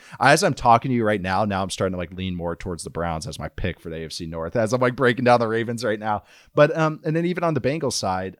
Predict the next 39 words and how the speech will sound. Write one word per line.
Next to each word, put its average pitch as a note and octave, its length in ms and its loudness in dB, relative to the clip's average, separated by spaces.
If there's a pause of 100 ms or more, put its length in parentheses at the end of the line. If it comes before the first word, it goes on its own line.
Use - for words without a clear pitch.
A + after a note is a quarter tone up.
uh, F#2+ 240 -4
if F#2+ 80 -10
we're G#2 80 -10
going G#2+ 140 -6
to G#2 120 -6
a F2+ 60 -4
different - 300 -8
team, F#2 320 -6 (760)
I B2 140 2
think C3+ 200 -6 (140)
th-, - 140 -16 (100)
the, G#2 460 0
the G#2+ 100 -8
limitations A#2 560 -4
they G#2+ 140 -4
have, G#2+ 260 -4 (220)
they G2+ 100 -4
try A2 160 -2
to G#2+ 80 0
be A2+ 100 0
an G#2 80 -2
empty G2+ 300 -6
all G2 140 0
the F#2+ 60 -6
time. F2 340 -10 (500)
Joe C3 220 4
Burrow A#2 300 0
does G#2 260 -6
all G2 140 -2
he F#2+ 100 -6
can. A2 300 0
He's F2 160 -10
trying G2 180 -4
to F#2+ 40 -6
get F#2+ 120 -6
the E2+ 60 -20
ball F#2 260 -2
out F2+ 180 -4
quick. - 420 -6